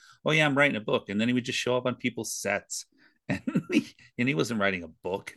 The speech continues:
at all. He was just trying to glean information and kind of be around, uh, the process. Is that kind of what you were looking at, is like,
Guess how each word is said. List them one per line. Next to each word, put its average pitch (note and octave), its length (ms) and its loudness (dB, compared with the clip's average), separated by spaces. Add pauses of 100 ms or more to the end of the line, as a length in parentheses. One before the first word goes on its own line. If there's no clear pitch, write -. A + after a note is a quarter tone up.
at A2+ 160 6
all. B2 360 6
He G#2+ 100 2
was A2 140 2
just A2 240 -2
trying A2 200 4
to G2+ 120 4 (400)
glean D3+ 400 2
information B2+ 680 2
and G2+ 120 0
kind A2+ 200 2
of F#2+ 160 -4
be G#2+ 180 6
around, F#2+ 680 0 (420)
uh, F2+ 300 -4
the F2+ 100 -10
process. - 720 0 (400)
Is C3 80 2
that - 160 6
kind D#3+ 120 4
of D#3+ 160 2
what D#3 140 6
you C#3 80 4
were C3+ 140 8
looking C3 260 2
at, D3+ 140 2
is A2+ 240 2
like, G#2 340 2